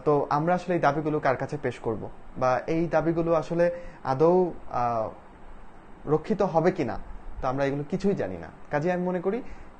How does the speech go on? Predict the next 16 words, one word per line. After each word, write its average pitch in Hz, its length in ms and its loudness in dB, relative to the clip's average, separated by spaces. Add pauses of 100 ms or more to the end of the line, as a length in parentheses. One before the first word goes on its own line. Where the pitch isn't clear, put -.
(520)
এইচএসসি 185 340 0
চব্বিশ 190 360 2
ব্যাচের 156 260 2
জন্য 160 260 -2
অটো 202 260 -2
পাসের 190 420 -2
আলোচনাটা 165 560 0 (260)
অযৌক্তিক। 131 400 -2 (420)
এবার 202 220 4
আসো 196 220 0
আমরা 131 200 -4
কি 185 160 0
করতে 170 280 0
পারি। - 180 -2 (1600)
আমরা 180 560 4
যেহেতু 170 320 0